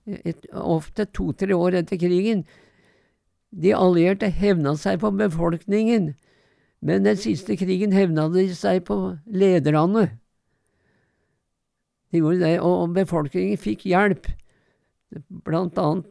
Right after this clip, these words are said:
den luftbrua til Berlin. Det var, eh, Dakota tre som ble brukt som lastefly da.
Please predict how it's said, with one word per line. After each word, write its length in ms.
den 480
luftbrua 720
til 120
Berlin. 520
Det 160
var, 240
eh, 420
Dakota 560
tre 460
som 180
ble 160
brukt 360
som 100
lastefly 1700
da. 180